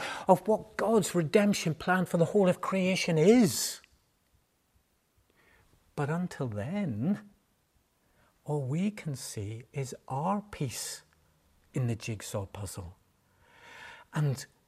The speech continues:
when we look at our piece in isolation, we can't see the big picture. We can't see everything, and things begin to come unclear and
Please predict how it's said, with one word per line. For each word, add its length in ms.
when 160
we 100
look 220
at 220
our 280
piece 460
in 140
isolation, 1080
we 80
can't 320
see 240
the 140
big 320
picture. 540
We 140
can't 440
see 540
everything, 500
and 200
things 440
begin 300
to 80
come 240
unclear 560
and 120